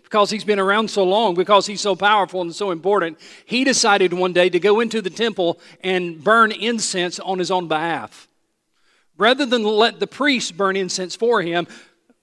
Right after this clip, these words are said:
who are they to burn incense for me? I'm Uzziah. I am the king of Israel. So he decided, against the counsel of eighty-one different priests who tried to talk him out of it, he decided to go into the temple of God and burn incense on his own accord, on his own behalf.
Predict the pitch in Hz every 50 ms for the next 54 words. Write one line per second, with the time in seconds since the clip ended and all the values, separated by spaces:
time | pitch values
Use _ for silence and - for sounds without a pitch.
0 | _ _ _ _ _ _ _ - 143 - 175 285 294 277 233 202 190 220 247 247
1 | 214 180 202 202 190 185 185 175 - 196 190 160 - - 185 175 202 240 220 156
2 | 170 220 269 240 180 180 170 170 185 170 139 160 185 208 214 175 139 131 110 -
3 | - - - - 190 226 247 214 190 180 170 - 220 208 196 185 170 214 214 -
4 | 180 165 143 - - - - - - 196 143 131 240 277 285 285 269 - - 226
5 | 185 165 151 156 185 185 170 - - - - 190 185 165 214 247 254 - - -
6 | 254 - - 220 196 202 185 - - 196 185 180 180 - 190 220 254 262 262 269
7 | 269 247 247 240 214 196 226 220 - 233 196 160 - 208 202 170 156 160 - -
8 | - - - - 208 202 - 214 220 233 220 208 - 214 208 196 190 175 165 185
9 | 190 185 143 127 120 135 131 - _ - - _ _ 208 262 277 277 269 - -
10 | 202 175 170 165 175 160 165 160 185 185 190 175 208 269 285 262 - 262 220 226
11 | 226 220 214 196 180 196 190 165 156 143 131 135 135 127 - - - - 202 208
12 | 180 208 208 196 196 220 254 247 226 - - 180 165 160 160 - - _ _ _
13 | 220 214 208 202 156 202 190 190 180 - - 190 180 156 127 113 131 143 156 156
14 | 143 123 160 147 135 135 131 170 170 156 131 113 - -